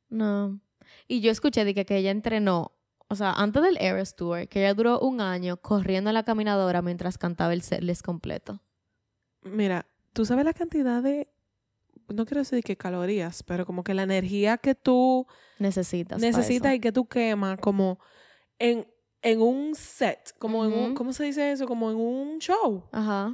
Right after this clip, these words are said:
Speaker 2: como artista. Y más esa tipa, esa tipa se cambia de ropa, brinca,
Speaker 1: No, mira,
Speaker 2: baila.
Speaker 1: ya, no, tam-, estamos hablando demasiado de Taylor y yo no he empezado a hablar del concierto.
Speaker 2: Habla del concierto.
Speaker 1: Oigan, señores, es una experiencia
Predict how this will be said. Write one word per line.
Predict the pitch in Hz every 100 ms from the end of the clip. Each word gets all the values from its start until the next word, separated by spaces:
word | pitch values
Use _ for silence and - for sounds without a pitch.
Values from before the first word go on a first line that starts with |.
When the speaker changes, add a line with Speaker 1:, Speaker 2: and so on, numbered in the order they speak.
| -
Speaker 2:
como | 233 254
artista. | 254 285 349 - 208 185 - - _
Y | 220 254
más | 208
esa | 208 277
tipa, | 277 277 208
esa | 202
tipa | 254 285
se | 269
cambia | 240 220 220
de | 190 180
ropa, | 190 190 185 - 185
brinca, | 185 226 220 202 208
Speaker 1:
No, | 202 214
mira, | 214
Speaker 2:
baila. | 202 202 196 190 - -
Speaker 1:
ya, | 220 208 -
no, | 214 214
tam-, | 233 240
estamos | 240 247
hablando | 285 311 302
demasiado | 285 269 262 262
de |
Taylor | 262 196 185 -
y |
yo | 190
no | 185
he |
empezado | 190 208 196
a |
hablar | 185
del | 180
concierto. | 180 180 165 151 - 185 -
Speaker 2:
Habla | 214 208 196
del | 190
concierto. | 185 185 180
Speaker 1:
Oigan, | 190 185 175 170 175
señores, | 175 196 190 185 180 - -
es | 220 240 - - -
una | 254 269 294 -
experiencia | 240 - - 214 214 220 - 247 254